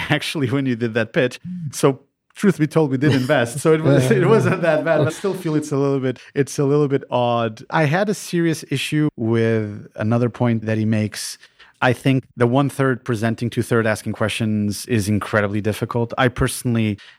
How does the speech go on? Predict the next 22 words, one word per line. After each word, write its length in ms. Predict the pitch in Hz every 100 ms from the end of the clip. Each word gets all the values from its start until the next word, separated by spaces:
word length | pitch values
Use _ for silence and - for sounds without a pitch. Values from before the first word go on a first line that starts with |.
| -
have 180 | 117 110
this 180 | 117 -
issue. 260 | 113 - 123
I 40 |
mean, 220 | 117 110 -
obviously, 800 | 127 131 - 139 123 120 117 117
I 140 | 120 127
always 400 | 131 120 - -
save 440 | - - - 127 123
time 280 | 131 117
for 120 | 110 117
people 240 | 110 110
to 80 | 113
ask 180 | 107 -
me 80 |
questions 380 | 101 107 - 104
at 120 | 101
the 120 | - 104
end 340 | 101 98 95 -
around 280 | 107 104 104
our 120 | 107
process. 880 | - 117 104 - 104 101 98 - -